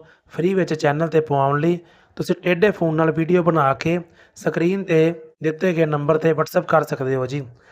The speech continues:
ਤੁਸੀਂ ਪੰਜਾਬ ਦੇ ਜਿਹੜੇ ਮਰਜ਼ੀ ਪਿੰਡ ਅਤੇ ਸ਼ਹਿਰ ਵਿੱਚੋਂ ਵੀਡੀਓ ਬਣਾ ਕੇ ਭੇਜ ਸਕਦੇ ਹੋ,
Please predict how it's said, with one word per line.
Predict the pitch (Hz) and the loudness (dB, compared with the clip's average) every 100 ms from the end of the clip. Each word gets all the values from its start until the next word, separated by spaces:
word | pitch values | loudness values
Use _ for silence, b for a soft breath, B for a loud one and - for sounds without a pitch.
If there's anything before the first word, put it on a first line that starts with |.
| b b - | b b -8
ਤੁਸੀਂ | 160 190 | -4 -2
ਪੰਜਾਬ | 175 160 156 160 165 | 0 4 4 4 0
ਦੇ | 165 | -2
ਜਿਹੜੇ | 165 175 | 0 0
ਮਰਜ਼ੀ | 160 151 | 0 -2
ਪਿੰਡ | 165 175 165 | -2 -4 -2
ਅਤੇ | 175 156 | -4 -2
ਸ਼ਹਿਰ | - 151 | 0 2
ਵਿੱਚੋਂ | 151 151 165 | 0 -4 -4
ਵੀਡੀਓ | 151 156 175 | -2 -2 -2
ਬਣਾ | 170 151 | -2 -2
ਕੇ | 135 | -4
ਭੇਜ | 143 143 123 | -4 -4 -4
ਸਕਦੇ | 147 151 170 | -6 -2 0
ਹੋ, | 185 | 0